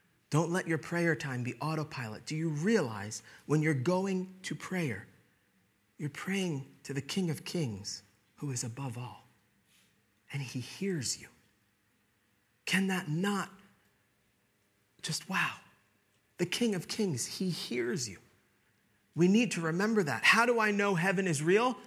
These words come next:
I know heaven is real because my Savior and King, who I have a relationship with through the Word of God,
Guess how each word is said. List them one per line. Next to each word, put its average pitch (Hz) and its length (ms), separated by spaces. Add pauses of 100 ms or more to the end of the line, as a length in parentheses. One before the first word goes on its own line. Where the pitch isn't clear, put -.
(200)
I 208 100
know 233 240
heaven 214 340
is 190 160
real 233 200
because 180 260
my 190 140
Savior 208 400
and 170 120
King, 226 280
who 185 80
I 180 80
have 190 200
a 185 60
relationship 185 720
with 165 200
through 180 100
the 170 80
Word 196 300
of 139 240
God, 202 400